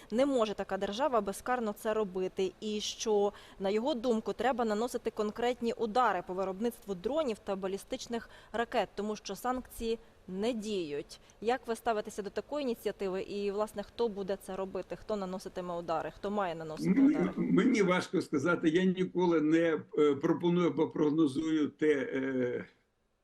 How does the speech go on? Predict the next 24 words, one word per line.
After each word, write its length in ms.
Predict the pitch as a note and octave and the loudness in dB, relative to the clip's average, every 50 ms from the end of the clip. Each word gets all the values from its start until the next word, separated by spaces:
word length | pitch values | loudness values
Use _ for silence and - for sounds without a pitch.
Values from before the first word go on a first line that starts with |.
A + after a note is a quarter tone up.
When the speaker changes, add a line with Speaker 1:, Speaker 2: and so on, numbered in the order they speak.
| _ _ _ _ _ _ - E4 - - _ - | _ _ _ _ _ _ -16 -16 -16 -14 _ 0
Speaker 2:
на 180 | - D#3 F#3+ G#3 | 2 4 4 4
чому 340 | - - G#3+ G3+ F#3+ F3 D#3 | 4 4 4 6 6 6 6
я 140 | D3 D3 | 4 4
просто-напросто 1040 | C#3 - D3+ D#3+ C#3+ - - D3 C#3+ C#3 C#3 B2+ - C#3+ C3+ - - - C3 B2+ - | 0 0 0 -2 -2 -2 -2 -4 -2 -2 -2 -2 -4 -6 -8 -6 -4 -2 -2 0 2
не 160 | D3 D3 E3 | 4 4 4
знаюсь. 540 | D#3 B2+ D3 D3+ D3 D3 D3+ F3 F#3+ - - _ _ _ _ _ _ _ _ _ - - | 4 4 2 2 2 2 0 0 -2 -6 -10 _ _ _ _ _ _ _ _ _ -8 -4
Е, 340 | - E3 F3+ F3+ - - - - - - _ - G4 - | -2 0 2 2 2 2 0 -2 -8 -12 _ -6 0 4
е, 120 | E3+ E3+ E3 C#3 C3+ C3+ | 6 6 6 4 2 -4
я 520 | C3+ D3+ F3+ G#3 A3 A3 G#3+ G#3+ A3 - - | 0 2 2 4 4 4 2 0 -2 -2 -4
гадаю, 720 | D#3+ B2+ C#3+ E3+ E3 D3 E3+ E3 D#3+ D3+ D3+ D3 C#3 C3 | -2 0 0 0 2 2 2 4 4 4 4 4 4 4
разом 340 | D3 D#3 D3+ D#3 D#3 D3 C3+ | 4 4 4 2 2 2 0
з 80 | - | 0
тим, 220 | - - C#3 C3+ C3 | -2 -2 0 0 0
що, 440 | B2+ - - - D#3 D3+ D3 - - | 0 0 0 2 4 4 4 2 2
е, 200 | C#3+ C#3 C#3 C#3 | 0 2 4 4
удари 500 | C#3 D3+ D#3 D3+ D3 F3 F3+ F3 D#3+ D#3 | 4 4 4 4 2 2 2 4 2 2
можна 440 | D#3+ F3 F#3 F#3+ G3+ F#3+ C3+ D#3 E3 | 4 4 6 6 6 4 4 4 4
було 280 | D3 C3 D3+ D3+ D3+ C#3 | 2 2 0 2 2 0
б 160 | B2+ - - D3+ | 0 -2 0 2
нанести, 880 | D3 D3+ D#3+ D#3 D#3+ E3 E3 D#3 C#3+ - - _ - D3 C3+ B2 - - _ _ _ _ - | 4 4 4 4 6 4 4 4 2 -4 -8 _ -2 -2 -2 -2 -4 -10 _ _ _ _ -8
е, 540 | - C#3+ D3 D3+ D3 C#3+ C#3+ C#3 C3+ C3+ C3+ | -4 -2 0 0 0 0 0 0 0 0 -2
в 240 | C3 B2+ - - - | -4 -6 -8 -14 -4
тих 240 | - G3 F#3 F3+ - | 0 2 2 2 2
випадках, 520 | D#3+ D3 - D#3 D3+ C#3+ - - C#3 | -2 -2 0 0 0 0 -2 -2 -4